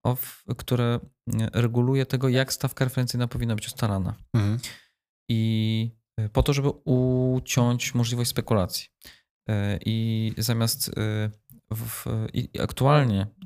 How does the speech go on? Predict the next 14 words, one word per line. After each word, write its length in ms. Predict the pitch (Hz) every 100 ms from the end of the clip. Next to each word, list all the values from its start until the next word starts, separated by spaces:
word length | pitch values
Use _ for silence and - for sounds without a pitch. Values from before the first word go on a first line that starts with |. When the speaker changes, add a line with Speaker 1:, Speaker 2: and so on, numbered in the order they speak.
| -
Speaker 1:
e, 320 | 104 101 101
wprowadzono, 800 | - 120 117 117 120 113 113 117 -
znaczy 160 | - 117
zlikwidowano 560 | 117 - 120 135 135
Libor 380 | 117 117 101 98
z 40 | 104
uwagi 260 | 110 110
na 80 | 107
tamte 300 | 107 104 107 101 98 101 101 95
afery, 340 | 104 - 104 151
wprowadzono 480 | - 123 120 127 131
nową 200 | 120 135
stawkę 340 | - 113 -
Saron. 540 | - 135 107 92 92